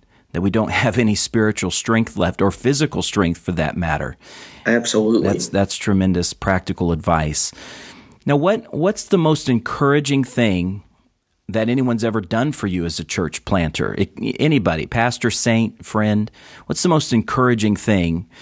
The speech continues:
Speaker 1: that anyone's ever done? And I'm asking that because I know there are a lot of people that would like to know, "What can I do to encourage a, a church planter in my life, uh,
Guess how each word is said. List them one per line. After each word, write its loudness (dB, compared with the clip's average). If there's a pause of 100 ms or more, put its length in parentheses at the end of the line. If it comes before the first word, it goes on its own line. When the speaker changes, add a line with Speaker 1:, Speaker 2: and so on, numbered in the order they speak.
(500)
Speaker 1:
that -4
anyone's -2
ever 0
done? 0
And 0
I'm 0
asking -2
that -2
because -4
I 0
know 2
there 0
are 2
a 2
lot 2
of -8
people -2
that 0 (220)
would 0
like 0
to 0
know, 2 (720)
"What -2
can 0
I 2
do 2
to -4
encourage 0
a, -2 (160)
a 0
church -2
planter 0
in 2
my 2
life, 0
uh, -8